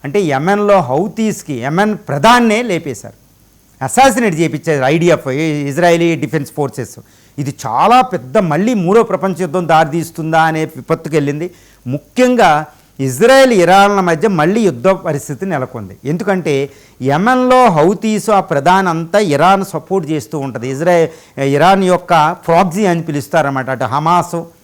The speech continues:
లెబనాన్లో ఉన్న, ఆ, ది, ది హిజ్బుల్లా, అదేవిధంగా యెమెన్లో ఉన్న హౌతీస్, ఈ ముగ్గురు వాళ్ళకి రైట్ హ్యాండ్లు అంటోళ్ళు. ఈరోజు యెమెన్లో ఉన్న ఈ యొక్క హౌతీస్ ప్రధాని, యెమెన్ ప్రధాని లేపేయడం అంటే ఇజ్రాయెల్,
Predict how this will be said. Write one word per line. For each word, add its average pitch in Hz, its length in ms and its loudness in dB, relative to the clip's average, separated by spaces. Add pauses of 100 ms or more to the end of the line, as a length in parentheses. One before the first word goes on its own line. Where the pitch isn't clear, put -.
(240)
లెబనాన్లో 170 580 2
ఉన్న, 160 340 0 (380)
ఆ, 156 160 2
ది, 147 220 -2
ది 143 180 -4
హిజ్బుల్లా, 170 680 2 (280)
అదేవిధంగా 175 400 0
యెమెన్లో 165 420 2
ఉన్న 165 160 -2
హౌతీస్, 147 560 -4 (260)
ఈ 165 40 -8
ముగ్గురు 170 400 -2
వాళ్ళకి 196 240 2
రైట్ 175 200 0
హ్యాండ్లు 180 280 2
అంటోళ్ళు. 123 340 -4 (420)
ఈరోజు 196 300 2
యెమెన్లో 220 600 2
ఉన్న 202 420 0 (340)
ఈ 185 200 2
యొక్క 180 220 0
హౌతీస్ 214 800 0
ప్రధాని, 196 460 2
యెమెన్ 185 380 -2
ప్రధాని 190 460 0
లేపేయడం 170 520 2
అంటే 160 260 -2
ఇజ్రాయెల్, 151 600 0